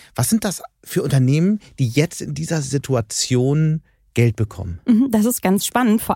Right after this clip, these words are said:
Speaker 2: allem Firmen, die jetzt nicht auf den Markt angewiesen sind und wahrscheinlich in den nächsten eins, zwei, drei Jahren auch nicht.
Speaker 1: Was heißt
Speaker 2: Also,
Speaker 1: das?
Speaker 2: das heißt, es geht schon mal gar nicht um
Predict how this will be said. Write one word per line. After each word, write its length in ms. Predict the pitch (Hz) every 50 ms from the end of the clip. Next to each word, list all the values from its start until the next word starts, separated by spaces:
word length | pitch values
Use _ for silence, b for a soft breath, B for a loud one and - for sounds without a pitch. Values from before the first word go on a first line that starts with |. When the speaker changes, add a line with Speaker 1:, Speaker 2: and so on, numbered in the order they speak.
| - -
Speaker 2:
allem 320 | 202 220 247 269 285 277
Firmen, 340 | - - 254 240 240 247 240
die 140 | 202 208 202
jetzt 260 | 202 254 - - -
nicht 140 | 254 220 -
auf 80 | 208 -
den 160 | 220 208 208
Markt 320 | 202 208 214 - - -
angewiesen 560 | 185 190 190 185 185 175 185 180 170 185 180
sind 280 | - 185 196 240 285 - B B B B B B B
und 160 | 196 214 196
wahrscheinlich 500 | 208 196 - - 208 233 247 247 247 -
in 140 | - 214 214
den 120 | 208 208
nächsten 380 | 214 226 233 - - - 214 208
eins, 300 | - - 202 214 208 -
zwei, 200 | - - 202 196
drei 200 | 196 196 185 190
Jahren 280 | 190 190 190 185 -
auch 160 | - - 185 170
nicht. 140 | 170 -
Speaker 1:
Was 140 | 131 - -
heißt 200 | - - 185 180
Speaker 2:
Also, 40 | 208
Speaker 1:
das? 180 | 202 190 B B B B B B B -
Speaker 2:
das 200 | 214 202 - 226
heißt, 240 | 233 254 262 -
es 120 | - - -
geht 340 | 240 233 - - - - - _ _ _ _ -
schon 180 | - - 247 233
mal 100 | 226 220
gar 220 | - 208 220 247
nicht 180 | 254 254 - -
um 400 | - 254 247 247 240 240 -